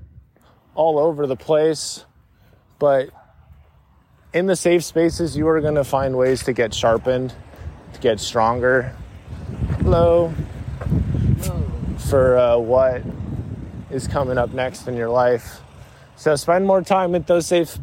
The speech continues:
Speaker 1: spaces, those safe people. Don't take them from grant-, for granted. Build them up, lift them up, help them out too. And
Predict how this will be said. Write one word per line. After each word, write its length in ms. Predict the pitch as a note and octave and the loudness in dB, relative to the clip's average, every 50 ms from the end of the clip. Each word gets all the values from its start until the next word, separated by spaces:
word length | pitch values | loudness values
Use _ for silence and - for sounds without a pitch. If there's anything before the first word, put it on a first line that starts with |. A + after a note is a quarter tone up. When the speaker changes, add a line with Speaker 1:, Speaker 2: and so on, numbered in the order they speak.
| - | -12
Speaker 1:
spaces, 600 | - - - - F#3 F3+ F3+ E3+ - F#3+ F#3 D#3 | -10 -8 -2 2 4 4 4 2 0 -2 -2 2
those 200 | D3 D#3 D#3 D3+ | 2 0 0 2
safe 300 | - F3 E3+ D#3+ - - | 0 0 0 0 0 -2
people. 540 | - F3 F3 E3+ - - F3 F3 F3 F#3 F#3+ _ _ _ _ _ _ _ _ _ _ | -4 -4 -4 -4 -2 0 2 2 2 0 -6 _ _ _ _ _ _ _ _ _ _
Don't 260 | - E3 E3+ F3+ F3 | 0 0 2 2 0
take 200 | - G3 F#3 D#3+ | 0 -2 -2 0
them 160 | - F3+ F3 | -2 -4 -4
from 180 | D3+ F3 F3 E3+ | -2 -4 -4 -2
grant-, 380 | D3 E3 D#3+ E3 E3+ F#3 F3 - | 0 2 2 2 0 -2 -6 -4
for 120 | - D3+ | -4 -4
granted. 640 | C#3 C3+ C#3+ D3+ D#3+ E3 E3+ E3+ E3+ F3 D3 D3+ - _ - - - A#2+ A2 | -2 -2 -2 -2 -2 -2 0 0 0 -2 -4 -6 -18 _ -20 -20 -18 -8 0
Build 240 | D#3 D#3 E3 E3 D#3 | 2 2 2 4 2
them 180 | E3 E3 D#3+ | 2 2 4
up, 300 | D#3 D#3+ E3+ E3+ E3 - - - _ - - - _ _ - _ _ - - _ - | 4 4 2 2 0 -6 -20 -20 _ -20 -20 -20 _ _ -20 _ _ -20 -18 _ -2
lift 240 | C#3+ D3+ C#3+ - | 0 0 0 0
them 160 | - D#3+ D#3 D#3+ | -2 -2 2 2
up, 160 | D#3+ D#3 - | 2 2 2
help 220 | - D3+ D3+ - | 2 0 0 0
them 140 | - D3+ D3 | -4 -4 -2
out 200 | D3 C#3+ C#3+ C3 | 0 0 0 -2
too. 440 | - - D#3 D3+ D#3 D#3 D#3 D3+ C#3+ - - _ _ _ _ _ _ _ _ _ _ _ _ _ _ _ - | -2 0 2 2 4 4 2 0 -4 -10 -20 _ _ _ _ _ _ _ _ _ _ _ _ _ _ _ -6
And 560 | - B2 A#2+ A#2+ A#2+ A#2+ A#2+ A#2 A#2 A2+ A2 | -2 0 0 2 2 0 0 -2 -4 -6 -8